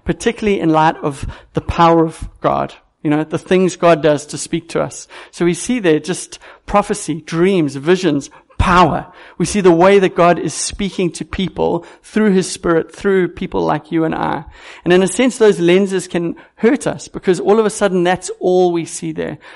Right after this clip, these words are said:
The Spirit of God is poured out and God speaks to us through extraordinary means so that we would know his will. So I want to ask you to take those lenses off for a second. I want to ask you to put on fresh lenses and just look at this passage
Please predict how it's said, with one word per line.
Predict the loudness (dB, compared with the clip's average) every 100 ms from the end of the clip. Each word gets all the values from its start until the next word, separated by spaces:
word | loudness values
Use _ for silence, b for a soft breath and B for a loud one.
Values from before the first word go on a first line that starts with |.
| B
The | -8
Spirit | -6 2 4 4
of | 2
God | 2
is | 0
poured | -2 0 2
out | 4 2 -2 B B -6
and | -2
God | -2 -2
speaks | -6 -8 -8 -4
to | -2
us | -2 -4
through | -4 -4
extraordinary | -4 -12 -4 0 0 0 0 2 2
means | 0 -2 -6 -10 B B
so | -18 -10
that | -6
we | -4
would | -2
know | -4 -6 -8
his | -12 -10
will. | -10 -10 -14 _ b b b
So | -2 2
I |
want | 2
to | 0
ask | 0
you | -2
to |
take | -2 -2 0
those | 0
lenses | 0 -2 -2 -6
off | -8
for | -8
a | -10
second. | -12 -12 -14 -16 _ b b b b 0
I |
want | 2
to | 2
ask | 0 -2
you |
to | -6
put | -2 0
on | 0
fresh | 0 -2 -2 -2
lenses | -2 -2 -4 -6
and | -6
just | -6
look | -4 -2
at | -4
this | -6
passage | -4 -4 -2 -8 -10